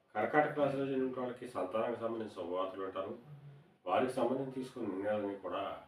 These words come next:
ఈరోజు సఫలమయ్యేటట్టు అవకాశం ఉంటుంది. సింహరాశిలో జన్మించిన వాళ్ళకి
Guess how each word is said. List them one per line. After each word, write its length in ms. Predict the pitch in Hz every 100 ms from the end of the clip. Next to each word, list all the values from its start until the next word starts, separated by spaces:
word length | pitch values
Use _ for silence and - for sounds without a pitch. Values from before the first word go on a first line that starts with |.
| -
ఈరోజు 180 | 87 98
సఫలమయ్యేటట్టు 680 | 101 92 92 95 95 98 95
అవకాశం 360 | 92 - 90 87
ఉంటుంది. 300 | - - - - _ _ _ _ _ _ _ _ _ _ _ _
సింహరాశిలో 580 | 117 113 147 151 147 143
జన్మించిన 260 | 139 127 127
వాళ్ళకి 600 | 120 117 123 98 80